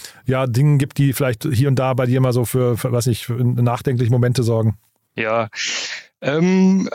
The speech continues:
Speaker 2: also, äh, vielleicht, äh, zur ersten Frage, also, ähm,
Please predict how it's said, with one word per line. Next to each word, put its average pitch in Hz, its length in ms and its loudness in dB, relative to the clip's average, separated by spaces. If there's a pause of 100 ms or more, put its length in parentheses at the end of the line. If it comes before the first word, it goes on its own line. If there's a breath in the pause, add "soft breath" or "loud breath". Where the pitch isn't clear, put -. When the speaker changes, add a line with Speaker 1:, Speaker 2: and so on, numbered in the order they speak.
(240)
Speaker 2:
also, 143 420 -2
äh, 131 220 -2
vielleicht, 135 400 -4
äh, 131 160 0
zur 123 180 -4
ersten 131 340 -2
Frage, 127 460 -2
also, 120 400 0
ähm, 120 460 0